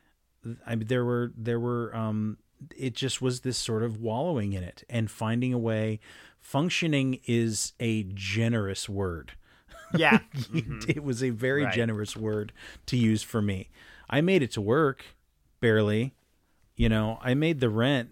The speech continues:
Speaker 1: barely. I never had any comfort or cushion or of any kind.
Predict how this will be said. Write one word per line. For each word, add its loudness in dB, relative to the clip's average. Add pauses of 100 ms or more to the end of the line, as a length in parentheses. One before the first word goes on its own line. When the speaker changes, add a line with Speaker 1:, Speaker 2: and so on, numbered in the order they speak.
(140)
Speaker 1:
barely. 0 (560)
I 0
never 2
had -2
any 2
comfort -4
or -4 (200)
cushion -2
or -2
of -4
any 0
kind. -6